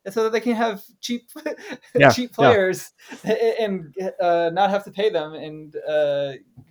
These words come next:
Speaker 1: find all the, all the gems that
Speaker 2: Well, you
Speaker 1: cost
Speaker 2: know what,
Speaker 1: nothing.
Speaker 2: Garuba, you know what the thing is, right?
Speaker 1: What's that?
Speaker 2: He's paying his buyout.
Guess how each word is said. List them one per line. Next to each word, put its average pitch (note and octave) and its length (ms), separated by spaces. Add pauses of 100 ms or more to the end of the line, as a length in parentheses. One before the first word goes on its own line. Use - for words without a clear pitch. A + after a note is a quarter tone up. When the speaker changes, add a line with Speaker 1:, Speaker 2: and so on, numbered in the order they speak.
Speaker 1:
find F3 280
all F3 140
the, D3+ 140 (140)
all E3+ 100
the D3+ 100
gems D#3 420
that D3 140 (180)
Speaker 2:
Well, F#3+ 100
you F#3 60
Speaker 1:
cost G3+ 140
Speaker 2:
know A3 60
what, F#3 80
Speaker 1:
nothing. - 220 (320)
Speaker 2:
Garuba, D3 480
you B2 100
know C3 100
what C3+ 100
the A#2+ 40
thing C#3 200
is, G#2 200
right? A2+ 220 (880)
Speaker 1:
What's - 180
that? D3 260 (240)
Speaker 2:
He's D#3 300
paying C3+ 380
his G#2+ 160
buyout. G2+ 360